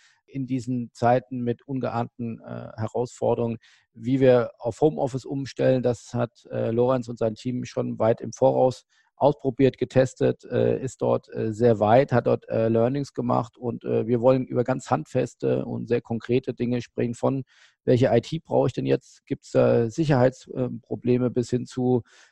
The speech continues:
welche Software und welche Rechner muss ich dann am besten nutzen und was hat das für Auswirkungen auf Effizienz oder auch auf Prozesse im Unternehmen?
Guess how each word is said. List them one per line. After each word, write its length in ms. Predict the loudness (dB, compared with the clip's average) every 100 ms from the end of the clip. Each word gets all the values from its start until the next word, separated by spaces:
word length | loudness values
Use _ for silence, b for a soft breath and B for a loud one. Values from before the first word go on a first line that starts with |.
| b
welche 760 | 0 2 2 4 6 6 2 -2
Software 540 | -2 -2 -2 0 2
und 140 | 2
welche 260 | 0 2 2
Rechner 300 | 0 0 -4
muss 180 | -2 -6
ich 80 | -6
dann 160 | -6
am 140 | -6 -6
besten 300 | -6 -6 -8
nutzen 280 | -8 -6
und 160 | -6 -2
was 180 | -2 2
hat 120 | 2
das 100 | 2
für 120 | 2
Auswirkungen 440 | 0 0 -4 -4 -6
auf 160 | -4
Effizienz 720 | -6 -8 -8 0 2 0 -6 -10
oder 380 | -2 2 2 2
auch 260 | 0 0 -4
auf 180 | -6 _
Prozesse 560 | -6 2 2 4 0 0
im 140 | -8 -12
Unternehmen? 540 | -10 -12 -10 -14 -14